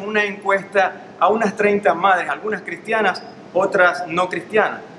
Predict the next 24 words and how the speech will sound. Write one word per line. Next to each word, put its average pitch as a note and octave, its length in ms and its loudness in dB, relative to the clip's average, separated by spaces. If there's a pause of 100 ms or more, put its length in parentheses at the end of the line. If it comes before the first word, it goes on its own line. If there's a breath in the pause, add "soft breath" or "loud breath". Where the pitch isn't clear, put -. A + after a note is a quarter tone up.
(400)
por D3 160 4
separado. E3 580 4 (260)
Y F3+ 60 -4
la G3 160 2
pregunta A#3 400 -4
que G3+ 80 -2
utilicé F3 400 -2
fue F#3+ 140 0
la E3+ 100 0
siguiente. A2 320 -8 (1000)
"¿Qué B3 100 4
regalo B3+ 500 4
te A3 100 4
gustaría F#3 420 0
recibir G3+ 480 0
de G3+ 80 4
tus D#3+ 220 -10
hijos, G3 340 -2
el D3+ 160 -4
cual F#3 500 0
te G3+ 80 0
haría F#3 180 2
sumamente F#3+ 560 -2
feliz?". - 640 -2